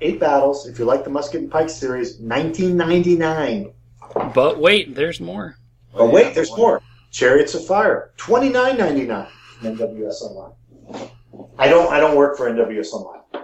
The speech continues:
Speaker 1: so.
Speaker 3: And they don't sponsor us that I know of.
Speaker 1: Chariots of Fire is a G M T game. It's, uh, Great Battles of History.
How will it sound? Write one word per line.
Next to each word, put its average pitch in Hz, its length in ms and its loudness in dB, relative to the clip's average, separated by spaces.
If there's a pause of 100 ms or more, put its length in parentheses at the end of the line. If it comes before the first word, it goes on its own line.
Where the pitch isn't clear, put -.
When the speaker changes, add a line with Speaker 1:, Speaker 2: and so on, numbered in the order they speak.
(120)
Speaker 1:
so. - 240 -12 (800)
Speaker 3:
And 135 140 -10
they 190 180 2
don't 190 240 2
sponsor 165 520 0
us 165 240 0
that 120 140 -4
I 147 180 2
know 107 240 -6
of. 95 320 -8 (720)
Speaker 1:
Chariots 151 460 4
of - 120 -4
Fire 156 400 6
is 135 140 2
a 117 80 -2
G 123 240 -4
M 123 120 -2
T 143 220 0
game. 147 360 -2 (220)
It's, 120 260 -4
uh, 110 200 8
Great 131 260 0
Battles 131 340 4
of - 80 0
History. 143 600 0